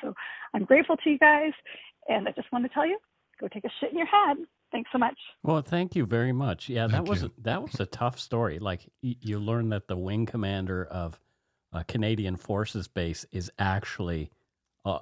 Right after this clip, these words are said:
Speaker 2: a, a rapist and a murderer and, and, and a weird pervert who breaks into houses and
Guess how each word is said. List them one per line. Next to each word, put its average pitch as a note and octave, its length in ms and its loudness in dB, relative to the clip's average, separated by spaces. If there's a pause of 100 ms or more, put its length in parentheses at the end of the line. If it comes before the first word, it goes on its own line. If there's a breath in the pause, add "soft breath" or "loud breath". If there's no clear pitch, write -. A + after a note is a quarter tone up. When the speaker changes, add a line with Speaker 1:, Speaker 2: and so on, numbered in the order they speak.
(100)
Speaker 2:
a, D#2+ 320 -6 (360)
a F#2+ 120 -2
rapist F#2+ 640 -4
and F2+ 140 -4
a - 20 -4
murderer D#2+ 600 -8 (580)
and, E2 320 -4
and, C#2 400 -8 (140)
and D2 180 -6
a C#2 60 -8
weird D#2+ 640 -6
pervert C#2 480 -8
who C#2+ 240 -8 (480)
breaks E2 340 -4
into D2+ 220 -6
houses D2+ 480 -6
and D2+ 140 -8